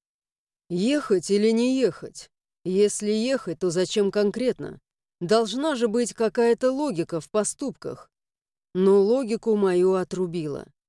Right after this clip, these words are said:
Я просто знаю, где её сегодня найти, и не могу от этого знания отключиться. Я там обязан быть, и всё. Но смысл, если я не могу объясниться?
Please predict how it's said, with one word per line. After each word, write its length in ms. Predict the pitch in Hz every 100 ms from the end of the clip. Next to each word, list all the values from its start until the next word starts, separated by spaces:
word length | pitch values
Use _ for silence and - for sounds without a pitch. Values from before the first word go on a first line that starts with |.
| _ _ -
Я 220 | 190 220
просто 420 | 254 262 - 247
знаю, 440 | 208 262 285 202
где 300 | 180 180 226
её 80 | 214
сегодня 480 | - 226 220 226 214
найти, 500 | 220 226 208 277 247
и 40 | 180
не 140 | 190
могу 340 | 196 196 220
от 160 | 208 214
этого 280 | 202 196 202
знания 480 | 180 226 240 208 202
отключиться. 840 | - 220 220 - 233 - - - _ _ _ _ _ _ _ _ _ _ _ _ _ _ _ -
Я 300 | 196 269 -
там 240 | 254 247
обязан 640 | 247 208 262 226 240 233
быть, 300 | 214 294 -
и 80 | 226
всё. 440 | - - 269 151 139 _ _ _ -
Но 200 | 214 285
смысл, 580 | 262 302 359 349 - 190
если 360 | 196 220 - 240
я 260 | 247 294
не 100 | 247
могу 340 | 240 247 247 262
объясниться? 880 | 254 254 262 311 294 - - -